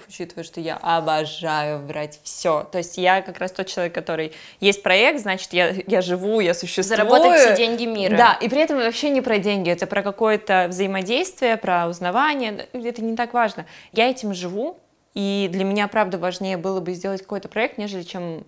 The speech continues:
Speaker 1: не знаю, сходить к врачу или погулять. А сейчас, когда я поняла, что у меня есть проблемы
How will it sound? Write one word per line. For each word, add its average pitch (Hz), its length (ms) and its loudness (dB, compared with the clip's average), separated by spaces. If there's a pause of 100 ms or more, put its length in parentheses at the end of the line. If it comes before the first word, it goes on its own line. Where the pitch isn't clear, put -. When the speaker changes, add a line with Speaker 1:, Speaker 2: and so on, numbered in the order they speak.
(200)
Speaker 1:
не 175 220 -10
знаю, 165 220 -6
сходить 185 420 -8
к - 100 -18
врачу 247 480 -4 (280)
или 190 180 -2
погулять. 185 640 0 (340)
А 196 120 -4
сейчас, 233 440 0
когда 185 240 -2
я 175 160 0
поняла, 175 340 -6
что 170 180 -12
у 160 40 -8
меня 160 180 -6
есть 160 320 -4
проблемы 151 520 -8